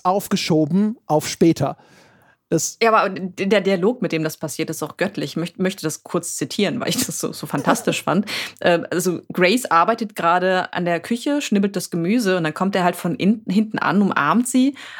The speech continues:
Speaker 2: und sagt, „I don't know if I've already told you this today, but I find you very attractive.“ Also ich, ich weiß nicht, ob ich dir das heute schon gesagt habe, aber ich finde dich sehr attraktiv. Und dann antwortet sie,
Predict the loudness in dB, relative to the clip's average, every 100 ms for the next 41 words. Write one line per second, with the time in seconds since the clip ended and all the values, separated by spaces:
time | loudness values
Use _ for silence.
0 | -4 0 4 4 4 0 -20 _ _ _
1 | _ -4 0 2 4 2 0 -2 -4 -2
2 | 0 -2 0 -2 0 -2 -4 -8 -8 -6
3 | -8 -8 -6 -6 -4 -4 -4 -4 0 2
4 | 2 2 2 0 0 0 -4 -4 -8 -14
5 | -16 -12 -4 -4 -4 -4 -4 0 2 2
6 | 2 0 0 0 2 0 2 0 -2 -2
7 | -2 -2 -2 0 0 -2 -4 -4 -4 -2
8 | 2 4 4 2 0 0 0 0 0 0
9 | -6 -12 -12 -6 0 2 2 2 0 0
10 | -2 0 0